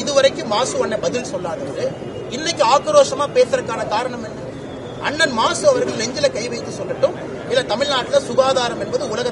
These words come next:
தரத்தில் இருக்கு, கிடையாது. கஞ்சா கருப்பு அவங்க போய் சொல்றாங்க, எங்கேயா டாக்டர் காணாங்க, அதுக்கு என்ன சொல்றாங்க? ஒரு சுகாதாரத்துறை அமைச்சர் என்ன சொல்லணும்? ஆமா, பெட்டிஷனை வாங்கிட்டேன், என்கொயரி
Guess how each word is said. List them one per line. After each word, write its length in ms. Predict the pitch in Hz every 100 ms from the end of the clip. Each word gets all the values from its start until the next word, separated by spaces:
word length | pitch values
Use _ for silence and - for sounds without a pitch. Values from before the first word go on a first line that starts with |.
| 214
தரத்தில் 320 | 196 175 180
இருக்கு, 180 | 180 - 214
கிடையாது. 360 | 269 339 269 - - - - - - - - - -
கஞ்சா 320 | 240 277 320 311 254
கருப்பு 260 | 247 - 226
அவங்க 180 | 202 -
போய் 160 | 269
சொல்றாங்க, 320 | 233 214 208 190
எங்கேயா 220 | 262 294 208 -
டாக்டர் 280 | 208 - 247 180
காணாங்க, 260 | 185 185 - - - - - - - -
அதுக்கு 200 | 202 233
என்ன 100 | 294 254
சொல்றாங்க? 300 | 214 214 214
ஒரு 80 | 185
சுகாதாரத்துறை 500 | 247 277 254 240 226 233
அமைச்சர் 240 | 233 233
என்ன 100 | 226
சொல்லணும்? 300 | - - - - - - - - 160
ஆமா, 200 | 180 190 - - - - 185 180
பெட்டிஷனை 340 | 175 226 190 170
வாங்கிட்டேன், 400 | 190 185 165 196
என்கொயரி 320 | 175 - 202